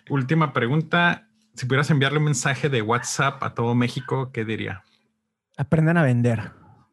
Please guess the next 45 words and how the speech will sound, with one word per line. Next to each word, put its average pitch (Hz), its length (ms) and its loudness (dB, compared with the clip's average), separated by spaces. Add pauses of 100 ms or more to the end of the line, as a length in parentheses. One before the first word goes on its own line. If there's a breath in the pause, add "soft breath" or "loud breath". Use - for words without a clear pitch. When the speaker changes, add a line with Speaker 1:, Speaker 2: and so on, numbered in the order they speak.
(140)
Speaker 2:
Eh, 117 440 -10
a-, 123 160 -10
definitivamente 139 840 -6
es 135 140 -6
aprendan 143 400 -4
a 131 40 -6
vender. 113 400 -8 (380 loud breath)
Y, 147 360 -6
y 147 40 2
no 156 260 2
es, 165 440 -4 (240 loud breath)
no 147 280 2
es, 156 160 0
ni 147 120 4
siquiera 160 360 2
es, 175 300 -2
digo, 139 160 -6
sí, 117 140 -8 (100)
me, 113 240 -12
me 123 100 -6
encantaría 131 420 -2
decirlo, 113 280 -4
puedo 143 160 -4
mandar 127 200 -2
un 135 40 -2
mensaje 143 220 -2
de 156 60 0
WhatsApp 131 260 -2
a 123 40 -6
todo 147 120 -2
el 139 60 0
mundo, 139 220 0
es, 135 120 -4
"Escuchen 190 340 0
el 170 60 2
podcast, - 400 -2
Cállate 170 240 -4
y 143 40 -2
Vende, 170 300 0
está 147 140 -6
Speaker 1:
<laughs> 147 400 -2
Speaker 2:
disponible", 165 240 -4
no 156 100 -10
sé 160 140 -4
qué, 190 220 -8